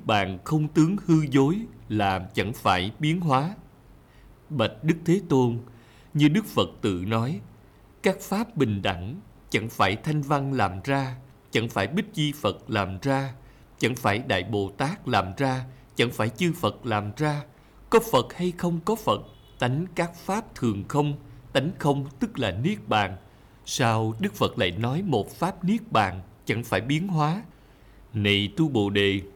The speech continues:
đúng như vậy, các pháp bình đẳng chẳng phải Thanh Văn làm ra, dẫn đến tánh không tức là Niết Bàn. Nếu hạng Bồ Tát mới phát tâm, nghe tất cả pháp đều rốt ráo tánh không, dẫn đến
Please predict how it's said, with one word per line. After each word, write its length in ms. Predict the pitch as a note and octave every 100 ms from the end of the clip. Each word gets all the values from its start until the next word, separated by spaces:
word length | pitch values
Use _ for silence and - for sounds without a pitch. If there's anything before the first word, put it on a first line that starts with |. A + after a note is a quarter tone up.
| - - -
đúng 380 | B2 C#3 G#3
như 180 | F#3 D#3
vậy, 340 | D#3+ G2 E2 F2 - - - -
các 140 | F3+ E3+
pháp 340 | - A#3+ -
bình 240 | C#3+ A2 G2
đẳng 360 | F#2+ F2+ D3 A2 - -
chẳng 220 | A#2 G#2
phải 220 | A2 F2+ G#2+
Thanh 280 | - D#3+
Văn 300 | D3+ D#3+ D3+
làm 180 | C#3+ G2 F2+ F2
ra, 280 | C#3+ C#3 C3 - - -
dẫn 320 | A2 F#2+ F2
đến 260 | A2+ B2 D#3+ G3
tánh 240 | - B2 F3+
không 300 | - C#3+ C#3 C#3 -
tức 200 | A#3 A#3
là 160 | B2 F2
Niết 360 | A#2+ G3+ -
Bàn. 260 | A#2+ F#2+ F2 - - - -
Nếu 200 | C#3+ D#3+
hạng 280 | G3 B2+ A#2
Bồ 240 | A2+ G#2+ A2
Tát 320 | D3+ F#3+ -
mới 140 | E3 F#3+
phát 380 | F3 F3 - -
tâm, 240 | E3+ E3 E3 - -
nghe 240 | A#2+ B2 B2+
tất 180 | B2+ G3+ -
cả 180 | F2
pháp 520 | F2 - D#3 G#3 - -
đều 280 | A2 F#2+ F#2
rốt 140 | D3 E3+
ráo 240 | C#3 C3 D#3+
tánh 280 | - D3 G#3
không, 260 | D#3 C#3 C3+ - -
dẫn 380 | A#2+ A2 F#2 G#2+
đến 240 | C3 C3+